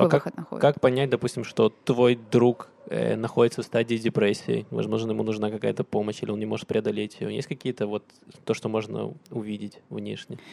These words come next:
Speaker 1: Да, есть разные симптомы, например, там, плохой сон. Это частый признак такой серьезной депрессии. Э, плохой аппетит,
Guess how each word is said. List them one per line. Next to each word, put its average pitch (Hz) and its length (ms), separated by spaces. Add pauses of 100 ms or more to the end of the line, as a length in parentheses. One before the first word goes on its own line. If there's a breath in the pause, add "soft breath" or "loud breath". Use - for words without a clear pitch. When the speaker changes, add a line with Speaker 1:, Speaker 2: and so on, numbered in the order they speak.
(120)
Speaker 1:
Да, 233 160
есть 196 320
разные 226 340
симптомы, 202 960 (220)
например, 190 580
там, 170 480
плохой 214 320
сон. 165 440 (140)
Это 175 460 (140)
частый 180 360
признак 202 400
такой 156 360
серьезной 175 500
депрессии. 165 720 (380)
Э, 175 100
плохой 233 340
аппетит, 196 640